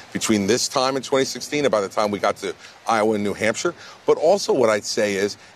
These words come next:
everyone's got a chance to make their case. That's what our system is all about. And i-, if you're not making a case, um, you're not gonna stay in the race. Um, but what I'd also say is it's incredibly important, incredibly important for the Republican Party to decide we wanna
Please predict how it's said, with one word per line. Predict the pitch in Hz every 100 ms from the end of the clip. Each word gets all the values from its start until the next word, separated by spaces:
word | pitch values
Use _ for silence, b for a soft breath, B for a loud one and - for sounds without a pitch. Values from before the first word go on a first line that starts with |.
| -
everyone's | 151 214
got | 180 156
a |
chance | - 135 131 -
to | 110
make | 107 101 -
their |
case. | 120 - 160 -
That's | 117 -
what | 123
our |
system | - 120 - 120
is | 131
all | 117
about. | 123 165 196 - B B B -
And | 80 165
i-, | 131 160 -
if | 135 139 135
you're | 190
not | 220 139
making | 156 - 143
a |
case, | - 104 123 131 - B B
um, | 135 131
you're | 147
not | 147
gonna | - 143
stay | - 131 139
in | 131
the |
race. | 123 208 185 - - B B -
Um, | 120
but | 139
what | 139
I'd | 131 131
also | 196 - 139
say | - 101
is | 95 101
it's | 90
incredibly | 107 - 185 156 117 104
important, | 92 - 104 - - - -
incredibly | 104 - 160 110 107
important | - - 92 - B B B
for | - 117
the |
Republican | 113 - 127 117 113
Party | - 113 101
to | 98
decide | 90 92 123 107
we | 98 104
wanna | 95 95